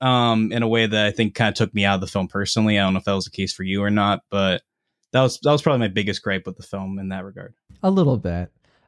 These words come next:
Speaker 2: I think, I think the film, um, what I like about the execution is that it does sort of have a little bit of a magic trick of making you think everything's in real time. Um, and then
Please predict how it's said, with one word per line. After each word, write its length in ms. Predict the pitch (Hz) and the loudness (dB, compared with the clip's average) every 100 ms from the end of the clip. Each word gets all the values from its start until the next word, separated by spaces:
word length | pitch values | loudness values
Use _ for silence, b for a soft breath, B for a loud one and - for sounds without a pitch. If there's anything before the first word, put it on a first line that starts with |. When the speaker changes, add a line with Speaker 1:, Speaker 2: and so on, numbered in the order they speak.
| 175 | 0
Speaker 2:
I 60 | |
think, 160 | 202 190 | 2 2
I 80 | 160 | 2
think 240 | 202 165 | 2 2
the 140 | 156 147 | 2 0
film, 480 | 165 170 165 160 _ _ _ | 2 4 4 0 _ _ _
um, 380 | 160 135 123 113 - | 0 0 0 -2 0
what 100 | 151 | 2
I 60 | |
like 180 | 143 165 | 4 4
about 140 | 156 | 2
the 100 | 143 | 2
execution 640 | 131 - 117 139 131 143 131 | 0 -2 -2 -2 0 0 0
is 160 | 131 | 0
that 120 | 131 | 2
it 120 | 127 110 | 2 2
does 200 | 135 127 | 2 2
sort 200 | 135 127 | 0 0
of 280 | 120 - - _ - | 0 -4 -20 _ -10
have 180 | 139 139 | 0 2
a 20 | 131 | 2
little 160 | 127 | 2
bit 100 | 127 | 2
of 60 | 120 | 2
a 80 | 113 | 2
magic 360 | 113 117 123 | 2 2 0
trick 240 | - 135 131 | 0 0 2
of 80 | |
making 260 | 123 123 127 | 2 2 2
you 80 | 113 | 2
think 220 | 127 120 | 0 0
everything's 400 | 117 113 120 117 | -2 -2 -2 -2
in 140 | 107 | -2
real 200 | 101 107 | -2 -2
time. 380 | 107 104 101 120 - _ _ _ | -4 -6 -6 -6 -10 _ _ _
Um, 380 | - 113 110 107 | -6 -2 0 0
and 180 | 120 117 | 0 0
then 220 | 110 107 | 0 0